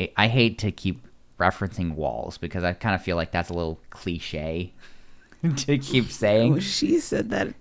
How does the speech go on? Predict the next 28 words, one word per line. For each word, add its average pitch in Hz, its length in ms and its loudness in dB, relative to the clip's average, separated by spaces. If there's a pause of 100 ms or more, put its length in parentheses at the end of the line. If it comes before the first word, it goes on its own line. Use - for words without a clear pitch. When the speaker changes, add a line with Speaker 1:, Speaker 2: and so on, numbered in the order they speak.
(100)
Speaker 2:
a - 120 -2
thousand - 560 -4
Speaker 1:
But 156 280 12
Speaker 2:
times. - 340 -6 (840)
Speaker 1:
but 143 240 10
she 151 160 2
really, 170 420 10
she - 240 0
has, 147 440 6
she's, 151 280 0
like, 151 200 8
encased 139 640 -2
herself 110 600 2 (640)
in 113 200 6 (100)
a 110 140 4
solid 120 760 4
block 107 400 6
of - 120 -4
concrete, 98 800 0
essentially. 80 580 -4
Like, 90 320 0 (460)
the 107 160 0 (160)
kernel 123 500 6
of 101 100 2
whatever 113 640 6
is 110 260 0
Morgan 90 680 0 (500)
is 95 380 0